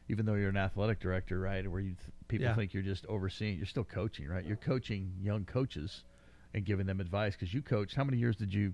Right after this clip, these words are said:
Speaker 1: coach, Greg? Like, how many baseball years would, have you coached?
Speaker 2: Oh, I'd say, you know, twelve to fifteen
Speaker 1: Yeah.
Speaker 2: years of coaching, you know, at different levels
Speaker 1: Right.
Speaker 2: from, from <laughs> Little League all the way up to college.
Speaker 1: Right.
Speaker 2: You know, it never, it never leaves you. And then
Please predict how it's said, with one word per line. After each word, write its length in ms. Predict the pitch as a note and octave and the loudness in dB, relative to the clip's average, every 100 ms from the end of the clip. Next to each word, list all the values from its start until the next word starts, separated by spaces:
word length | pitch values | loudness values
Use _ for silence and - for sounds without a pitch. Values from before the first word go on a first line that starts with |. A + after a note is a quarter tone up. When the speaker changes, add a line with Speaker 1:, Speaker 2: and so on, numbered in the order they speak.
| - | -2
Speaker 1:
coach, 260 | - E2 - | -2 -2 -2
Greg? 220 | D2 F#2 | -4 -4
Like, 200 | E2+ E2 G#2+ | -4 -4 -2
how 100 | G#2+ | 0
many 120 | F#2+ | 0
baseball 400 | F#2+ F#2+ F2 E2+ | 0 -2 -2 -2
years 260 | F2+ F2 F#2 | 0 -2 -4
would, 120 | E2+ - - - | -8 -12 -20 -4
have 120 | G#2 | -2
you 60 | F2 | -2
coached? 340 | - D#2+ - - | -2 -4 -4 0
Speaker 2:
Oh, 180 | C3 C3 | 2 4
I'd 220 | C#3 B2+ | 4 2
say, 380 | - C3 B2 A#2+ | 0 2 2 4
you 140 | A#2+ | 2
know, 160 | A#2 A2+ | 2 -2
twelve 280 | - B2+ C3 | 0 2 2
to 60 | A#2 | 0
fifteen 720 | - B2+ - B2+ C#3+ C3+ A#2+ | 2 0 2 4 6 6 6
Speaker 1:
Yeah. 100 | - | 4
Speaker 2:
years 280 | C3 C3 A#2 | 6 6 4
of 120 | G#2+ | 0
coaching, 580 | - C3 D#3 A#2+ A#2 C#3 - - - - - - - | 4 6 4 2 0 -2 -6 -18 -16 -16 -16 -18 -2
you 100 | B2 | 2
know, 100 | A#2 | 4
at 80 | A2+ | 6
different 280 | D#3+ D3 B2+ | 8 8 6
levels 420 | C3 D#3 A#2+ - - | 6 6 4 0 -6
Speaker 1:
Right. 40 | - | 4
Speaker 2:
from, 280 | C3+ B2 - | 4 4 0
from 500 | - C3+ B2 B2 - | 2 4 6 4 4
<laughs> 240 | - G3+ | 4 6
Little 340 | B2+ A#2+ D3+ D3+ | 4 6 8 8
League 180 | D3 C3+ | 8 8
all 180 | C3+ C3+ | 6 8
the 60 | |
way 160 | B2+ B2+ | 6 6
up 120 | B2 | 4
to 80 | - | 0
college. 500 | - B2 E3 B2+ F#2+ | 2 2 2 2 2
Speaker 1:
Right. 160 | G2 - - - - - - | 0 -4 -14 -20 -20 -20 0
Speaker 2:
You 100 | C3 | 4
know, 160 | B2+ C#3 | 4 2
it 120 | D3+ | 2
never, 300 | D3 C#3+ C#3+ - | 4 6 4 4
it 100 | D3 | 4
never 220 | D#3+ D3+ | 8 8
leaves 400 | C3+ C3 D#3 B2+ | 8 10 10 10
you. 220 | B2+ A#2+ | 8 6
And 120 | A#2+ | 6
then 220 | C3 B2+ | 6 6